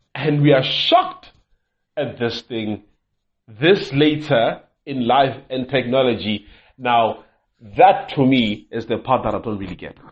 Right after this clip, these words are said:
What is shocking? Really? What is shocking about it? Morally,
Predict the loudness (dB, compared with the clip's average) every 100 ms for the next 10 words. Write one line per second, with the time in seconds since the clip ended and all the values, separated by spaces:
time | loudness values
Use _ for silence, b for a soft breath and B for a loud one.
0 | _ _ _ _ _ -4 -2 0 0 0
1 | -4 -10 _ _ _ _ _ _ _ _
2 | _ _ -2 -2 -2 -6 -14 _ _ _
3 | _ _ _ -8 -6 -4 -2 -2 -2 -2
4 | 0 0 -2 -8 _ _ _ _ _ _
5 | _ _ -8 0 2 4 2 -2 -4